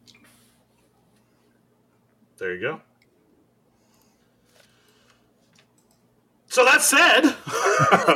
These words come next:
<laughs> there wa-, there wasn't much to it. Um, so, yeah, that's what's happening.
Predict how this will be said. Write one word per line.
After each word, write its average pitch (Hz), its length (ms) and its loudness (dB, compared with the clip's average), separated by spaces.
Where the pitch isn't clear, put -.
<laughs> - 140 -8
there 170 120 4
wa-, 240 220 2
there 180 100 2
wasn't 190 260 2
much 147 260 0
to 92 160 -6
it. 117 120 -14
Um, 110 680 -4
so, 120 400 -4
yeah, 113 280 0
that's 107 220 -12
what's 117 120 -10
happening. - 280 -10